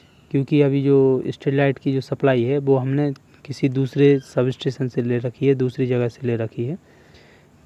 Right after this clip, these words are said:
तो और ये हमारा दूसरी जगह का फ्यूज स्विच है इसी तरह, जो ईटी हॉस्टल और स्विमिंग पूल का ही है। और ये हमारा मेन है कैपेसिटर बैंक, और ये हमारा जो है,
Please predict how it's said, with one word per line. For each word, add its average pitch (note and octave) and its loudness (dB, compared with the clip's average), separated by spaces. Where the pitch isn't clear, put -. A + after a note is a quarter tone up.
तो - -6
और B2 -2
ये B2 -2
हमारा C3 0
दूसरी B2+ -2
जगह B2+ 0
का A#2+ -2
फ्यूज - -10
स्विच - -6
है A#2+ -4
इसी A#2 -12
तरह, B2+ -4
जो B2 0
ईटी A#2 -4
हॉस्टल B2+ -4
और A#2+ -4
स्विमिंग A#2+ -6
पूल A#2+ -2
का B2 -4
ही A#2+ -6
है। C3+ -6
और C#3 0
ये C3+ 6
हमारा C#3 2
मेन C3+ -2
है D3 0
कैपेसिटर C#3 -2
बैंक, A#2 -4
और C3 -2
ये C3+ 0
हमारा C#3 0
जो C3 0
है, D#3 -4